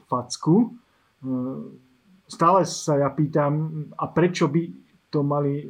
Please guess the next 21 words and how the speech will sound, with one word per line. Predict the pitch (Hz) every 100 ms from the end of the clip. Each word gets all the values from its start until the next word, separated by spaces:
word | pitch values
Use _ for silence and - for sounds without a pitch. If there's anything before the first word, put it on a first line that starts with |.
| -
zmeniť? | 147 139 143 131
Prečo | 151 156 160
by | 147
mali | 139 143 156
ísť, | 156 139 131 - 143
e, | 131 - _ _ - 131 135 131 139 - - _ _ _ _ -
alebo | 135
prečo | 156 160 170
by |
mali | 165 165 165
splniť | - - 190 160 -
teraz | - 135 131 180 170 139
podmienky, | 151 139 143 135 131 131
e, | 110 _ 135 135 135 139 - 147
Richarda | 135 147 123 147 -
Sulíka, | - 147 139 131 147 180 - _ _ _ -
keď | 147 147
už | 196 156 220 170
v | -
podstate, | 156 156 165 170
e, | 135